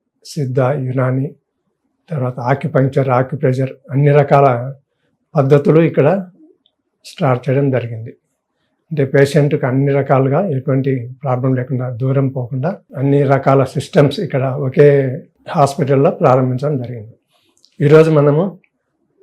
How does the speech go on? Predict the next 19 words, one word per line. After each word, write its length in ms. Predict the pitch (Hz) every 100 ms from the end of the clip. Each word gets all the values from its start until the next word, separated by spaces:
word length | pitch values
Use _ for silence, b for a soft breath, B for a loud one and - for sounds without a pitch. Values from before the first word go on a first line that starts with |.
| _ -
ప్రతిరోజు 680 | 139 139 143 143 165 240 - _ - 127
ఒక్కొక్క 280 | 120 -
టాపిక్ 400 | 131 139 127 131 139
గురించి 220 | 135 143 131
మాట్లాడుకుంటున్నాము. 840 | 127 135 143 131 139 127 151 202 202
ఈరోజు 260 | 143 151 151 139
మనము 320 | 135 131 170 b b b _ -
పైల్స్, 340 | 147 147 - - 311 -
అంటే 160 | 151
ముఖ్యంగా 400 | 143 131 147 143 139
ఎండల 200 | 139 143
కాలము 540 | 143 135 143 196 170 -
పైల్స్ 300 | 139 139 135
అనేటివి 260 | 135 131 135 143
చాలా 360 | 131 131 123 233 262 _ _ _ _ _ -
ఇబ్బందికరమైన 640 | 135 127 143 139 143 131 131
పరిస్థితిని 400 | 135 117 - 135
కలిగిస్తుంటాయి 600 | 127 131 - 143 127 120
అందరికీ. 400 | 127 127 131 185